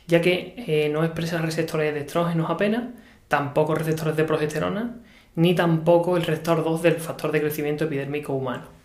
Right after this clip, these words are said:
Es decir, que, eh, su detección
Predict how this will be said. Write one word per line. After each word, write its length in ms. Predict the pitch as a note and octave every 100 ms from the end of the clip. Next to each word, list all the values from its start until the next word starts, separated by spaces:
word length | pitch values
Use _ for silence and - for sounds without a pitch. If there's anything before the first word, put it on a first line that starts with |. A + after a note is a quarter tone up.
| -
Es 140 | D#3
decir, 360 | C#3 - - - - - - - - _ _
que, 520 | - D3+ D3 G#3+ -
eh, 200 | - D3+
su 120 | C#3 D#3+
detección 720 | D#3 D#3+ E3+ G3 A#3+ -